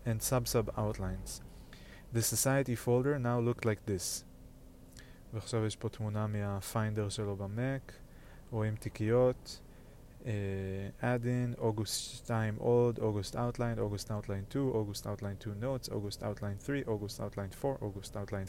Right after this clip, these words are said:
five, final posts, part one, יש פה part one, full post part one, part one, part one August notes, part one chaos dash order outline one, two, three, four, five, A, B, C, end outline,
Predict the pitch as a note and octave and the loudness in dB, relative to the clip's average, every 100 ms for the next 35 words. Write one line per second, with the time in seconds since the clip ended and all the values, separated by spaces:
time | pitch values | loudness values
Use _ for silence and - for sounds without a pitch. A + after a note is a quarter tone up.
0 | - C3 B2+ A#2+ - - - - - - | -2 2 2 0 -6 -12 -14 -14 -14 -10
1 | - A#2 A2 G2+ - C3+ B2+ - - - | 0 2 2 0 4 4 4 0 -6 -4
2 | A#2 A2 - A2 A#2+ - A2+ G#2+ - G2+ | 4 4 2 0 0 -2 -4 -4 -2 -2
3 | A2 G#2 - A#2 B2 A#2+ A#2+ - A#2 - | 0 0 0 0 0 0 -2 2 2 4
4 | A2+ G#2 - G2+ G2+ - B2 B2 A2+ G#2+ | 2 2 -2 -2 -2 -2 0 0 0 0
5 | G2+ A#2+ A#2 G#2+ G#2 G2+ G#2+ G2+ G#2 G#2 | 0 -2 -2 0 -2 -2 -4 -2 0 0
6 | - C3+ B2 - - G2+ - G#2 G2 A#2 | 0 0 0 -2 -4 -2 -2 -4 -2 2
7 | A2 - - G2 - A2 G#2+ - G#2 G#2 | 2 0 -4 -4 0 2 2 2 0 -2
8 | G#2 G2 A2+ B2+ B2+ - - - - - | -4 -2 0 0 -2 -8 -16 -16 -18 -18
9 | - B2 A2+ A#2+ A2+ - A2 G2+ A#2+ B2 | -2 2 2 4 2 4 2 4 2 4
10 | A2+ - A2+ G#2+ G#2+ G2+ - C3+ C3+ - | 2 2 2 4 2 0 0 0 0 -2
11 | - - - - - - - - - A#2+ | -12 -16 -16 -16 -18 -18 -18 -18 -6 4
12 | B2 B2 - A#2 A2+ A#2+ A#2+ A#2 A2+ | 4 6 4 4 4 2 4 4 0